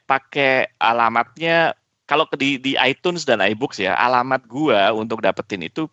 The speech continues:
pertama gua harus pakai email address yang beda, kemudian alamat U S. Alamat U S nggak masalah, lu bisa dapetin, eh, dari misalnya, f-,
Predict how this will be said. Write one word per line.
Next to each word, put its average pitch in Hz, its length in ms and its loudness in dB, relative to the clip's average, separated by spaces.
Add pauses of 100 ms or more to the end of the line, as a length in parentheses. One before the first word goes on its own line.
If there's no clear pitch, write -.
pertama 127 400 0
gua 139 180 0
harus - 140 -6
pakai 107 320 0 (400)
email 107 240 0
address 110 320 0
yang 95 160 -2
beda, 92 400 0
kemudian 110 400 -2
alamat 92 400 0
U 80 80 -10
S. 64 400 -2
Alamat 135 240 -2
U 135 80 2
S 151 80 -4
nggak 120 160 0
masalah, 95 400 -2 (320)
lu 135 160 -2
bisa 110 240 -2
dapetin, 120 640 -4
eh, 104 240 0
dari 95 240 0
misalnya, 104 720 0
f-, - 160 -20